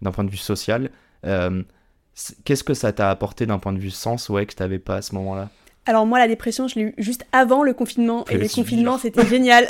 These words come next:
Speaker 2: <laughs>
Speaker 1: <laughs>
Speaker 2: Et bah, avant le confinement, ouais, j'étais, euh, dans ce cabinet d'audit.
Speaker 1: Ok, c'est le, c'est le
Speaker 2: Euh,
Speaker 1: taf qui te l'a fait vivre,
Speaker 2: Ouais.
Speaker 1: euh, la dépression ?
Speaker 2: Ouais, ouais,
Speaker 1: Ok.
Speaker 2: bah, j'étais à Paris, j'habitais dans La Défense, euh, petit appartement de quinze mètres carrés, seul, tout ça.
Speaker 1: Ok.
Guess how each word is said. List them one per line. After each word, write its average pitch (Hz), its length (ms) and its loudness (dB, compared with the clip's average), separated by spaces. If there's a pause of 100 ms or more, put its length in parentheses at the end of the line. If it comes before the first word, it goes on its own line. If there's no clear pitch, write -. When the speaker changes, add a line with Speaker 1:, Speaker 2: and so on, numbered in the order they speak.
(160)
Speaker 2:
<laughs> 285 600 4
Speaker 1:
<laughs> 466 580 -2
Speaker 2:
Et - 40 -6
bah, 214 140 8
avant 220 160 6
le 240 60 -2
confinement, 226 360 -2
ouais, 202 120 0
j'étais, 208 360 -2
euh, 185 260 -2
dans 190 140 -6
ce - 60 -18
cabinet 196 340 -2
d'audit. 202 500 -4 (320)
Speaker 1:
Ok, 101 280 -2
c'est 120 180 0
le, 110 180 2
c'est 98 140 -2
le 113 80 -4
Speaker 2:
Euh, - 20 -10
Speaker 1:
taf - 220 -4
qui - 100 -12
te - 80 -6
l'a 135 80 0
fait 131 460 0
vivre, 123 240 -8
Speaker 2:
Ouais. 240 180 2
Speaker 1:
euh, 139 180 -2
la 131 140 -2
dépression ? 123 400 -6
Speaker 2:
Ouais, 240 120 0
ouais, 233 100 2
Speaker 1:
Ok. 226 80 0
Speaker 2:
bah, 220 80 2
j'étais 208 220 0
à 208 100 4
Paris, 233 340 0
j'habitais 208 540 -2
dans 214 160 0
La 214 80 2
Défense, 208 680 -6 (120)
euh, 190 380 0
petit - 280 -14
appartement 208 520 -6
de 202 140 -6
quinze 202 220 -6
mètres 196 200 -4
carrés, 208 480 -4
seul, 214 480 -6
tout - 120 -18
ça. 220 380 -10 (220)
Speaker 1:
Ok. 98 180 -4